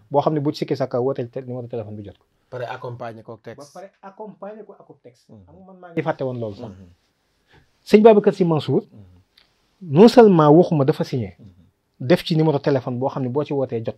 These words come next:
Speaker 2: Mhm.
Speaker 1: Waaye da ko accompagner ak texte.
Speaker 2: Texte, effectivement.
Speaker 1: Boo xam ne wane na ancrage am ci moom loolu. Li ko fi bàyyi nekkal fi yàlla ak yonentam dong la, kon lu yàlla bañ, yonent bi bañ ko, moom loolu ku koy bañ moom nga ko bañ.
Speaker 2: Te laataa ñuy xalaat loi bi, moom,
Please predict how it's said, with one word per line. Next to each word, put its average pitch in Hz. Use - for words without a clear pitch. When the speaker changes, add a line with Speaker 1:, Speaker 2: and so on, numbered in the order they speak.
Speaker 2:
Mhm. 113
Speaker 1:
Waaye 123
da 120
ko 139
accompagner 120
ak 120
texte. -
Speaker 2:
Texte, -
effectivement. 98
Speaker 1:
Boo 135
xam 160
ne 143
wane 180
na 147
ancrage 151
am 127
ci 139
moom 139
loolu. 135
Li 160
ko 202
fi 185
bàyyi 131
nekkal 165
fi 143
yàlla 131
ak 127
yonentam 123
dong 135
la, 127
kon 139
lu 151
yàlla 143
bañ, 120
yonent 147
bi 117
bañ 117
ko, -
moom 131
loolu 135
ku 170
koy 175
bañ 139
moom 131
nga 120
ko 113
bañ. 98
Speaker 2:
Te 120
laataa 139
ñuy 135
xalaat 127
loi 117
bi, 139
moom, 131